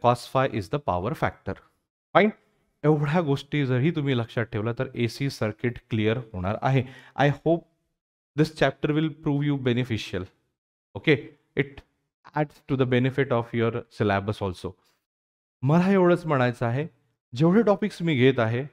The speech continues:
व्यवस्थित करा, वारंवार करा. अजूनही वेळ आहे, काही गेलेली नाही आहे. ठीक आहे? कुठल्याही कारणास्तव लेक्चर जरी लेट झाले असेल बाळांनो, तरीसुद्धा करणाऱ्याला दोन तीन दिवसही सफिशियंट असतात, है ना?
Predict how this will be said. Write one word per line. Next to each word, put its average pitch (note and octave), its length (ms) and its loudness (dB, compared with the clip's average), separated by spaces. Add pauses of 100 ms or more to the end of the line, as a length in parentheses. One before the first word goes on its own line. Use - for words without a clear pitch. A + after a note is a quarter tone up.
(380)
व्यवस्थित A2+ 440 0 (200)
करा, G#2+ 240 -4 (640)
वारंवार A2 500 2
करा. G#2 340 -2 (300)
अजूनही C#3 560 0
वेळ B2+ 240 2
आहे, B2 180 -2
काही B2+ 140 -2
गेलेली G#2+ 460 0
नाही G#2 460 -4
आहे. F2+ 240 -6 (460)
ठीक D#3+ 100 -2
आहे? D#3 120 0 (300)
कुठल्याही C#3 340 2
कारणास्तव C3+ 580 0
लेक्चर C3+ 360 -2
जरी B2 460 0
लेट E3+ 240 4
झाले C#3 260 2
असेल B2 220 -2
बाळांनो, A2+ 480 0 (480)
तरीसुद्धा C#3+ 520 0
करणाऱ्याला B2+ 760 2
दोन A#2+ 320 -4
तीन C3 280 -6
दिवसही A#2 560 -4
सफिशियंट A#2+ 640 -4
असतात, G#2 320 -4 (480)
है D3+ 60 -6
ना? F3 80 2